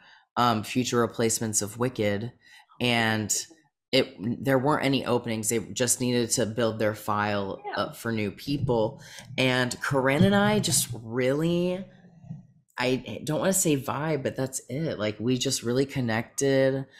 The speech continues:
Speaker 1: We were able to, like, joke around in the room. We were dancing together. It didn't feel like I was trying for a job. It was just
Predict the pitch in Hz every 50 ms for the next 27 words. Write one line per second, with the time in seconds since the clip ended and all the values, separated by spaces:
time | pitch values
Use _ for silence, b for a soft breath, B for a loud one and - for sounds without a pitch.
0 | B B B B - 123 123 123 123 110 123 123 120 - 92 113 113 113 120 120
1 | - - 123 117 113 107 - 113 113 117 - - 123 120 120 123 123 120 107 101
2 | 110 113 120 127 120 113 113 120 117 113 110 104 104 104 - 131 120 113 - 113
3 | 107 - - 110 110 107 113 113 107 101 - 113 113 110 - - - - - 120
4 | 123 120 117 120 117 - - 101 110 110 107 110 107 101 101 101 - - - -
5 | - B B B B B B B - - 123 123 123 123 123 113 - 131 123 120
6 | 120 104 101 - 110 104 101 107 110 113 117 120 113 - - 113 110 - 120 117
7 | - - - 123 113 117 110 - - - - - - -